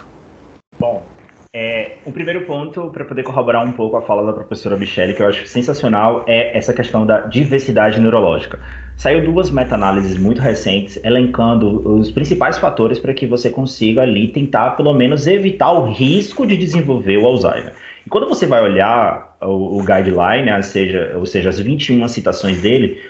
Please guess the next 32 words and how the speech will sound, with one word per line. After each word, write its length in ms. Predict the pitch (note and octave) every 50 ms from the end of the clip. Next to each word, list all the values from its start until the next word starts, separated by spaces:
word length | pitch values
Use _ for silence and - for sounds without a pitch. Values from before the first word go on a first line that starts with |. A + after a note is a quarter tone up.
| - - -
são 180 | - - F3+
literalmente, 460 | F3 G3+ A3 G#3+ G3+ E3+ D#3 D#3 D3+ -
sabe 200 | D3+ B2+ B2 A#2+
o 60 | A#2+
quê? 400 | - D3 E3 G3 A3 - - - - _ _ _ _ _ _ _ _ _
Basear 800 | - C#3 D3+ F3+ E3 D#3 D#3+ C#3 A2 G#2+ A2 A#2 B2 B2+ - - - - _ _ -
em 300 | B2+ B2 B2 B2+ B2+ C3
estimular 580 | B2+ - - - - D#3+ D3 C3+ B2 B2 B2+ C#3
o 100 | D3 -
teu 100 | - C#3+
cognitivo. 680 | - C#3+ C3 C#3 C3 C3 B2 - - - D2 D2 C#2+ - - - - - - _ -
Não 240 | A#2 D3 G3 A#3 -
ficar 440 | - G3+ G3 - E3+ - - -
preso 380 | - C#3+ C#3+ D#3 E3 D3+ D3+ C#3
a 60 | B2+
somente 500 | - - D#3+ C3+ B2+ C3 C3+ C#3+ C#3 -
um 40 | A#2+
tipo 260 | A2+ - A2+ - - F2+
de 60 | G2
atividade. 560 | F2+ - - E2 F2 E2 - - - - - - - - - - -
Então, 240 | G#2 C#3+ C3+ C#3
eles 320 | C#3 C#3+ D3+ D3 - - - - - -
falam 380 | - D3 C3+ C3 B2 A#2+ B2 A#2+
sobre 560 | - - C3 A#2 G#2 G2 G2+ G2 - - - _ -
manter 400 | E3+ F#3 F3 D#3+ - F3 D#3+ D#3
bons 300 | C#3+ C3+ C3 C3 A#2 A2+
hábitos 340 | A2 G#2+ G#2+ G2 - - G2
de 80 | -
alimentação, 880 | F#2+ G2 G2 F#2+ F2+ E2+ E2 D#2+ - - - A#2 A#2 A2+ A2+ A2+ A2+
executar 540 | A2+ B2+ C3 D3 D3 D3 C#3+ - - C3 C#3
atividade 480 | C3+ - - A2+ A#2 G#2+ G#2+ G2+ G2 G2
física, 920 | F#2+ - - G2+ G2+ G2+ G2 G2 F#2+ F2+ F#2+ G2 - - G2 F#2 - -